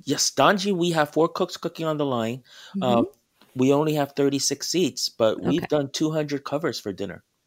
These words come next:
Speaker 2: Okay.
Speaker 1: We do six, six, we do over six seatings,
Speaker 2: Huh.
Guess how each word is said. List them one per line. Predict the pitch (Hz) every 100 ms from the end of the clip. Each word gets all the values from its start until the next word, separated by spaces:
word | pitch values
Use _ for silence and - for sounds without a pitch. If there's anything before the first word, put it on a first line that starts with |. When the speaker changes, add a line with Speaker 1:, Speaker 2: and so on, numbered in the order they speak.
| _ _
Speaker 2:
Okay. | 214 320 381 311
Speaker 1:
We | 277 196
do | 160 165
six, | - - 160 -
six, | - - 175 175 -
we | 143
do | 175 180
over | 180 175
six | - 180 -
seatings, | 185 180 110 82 - - _ _ _
Speaker 2:
Huh. | 185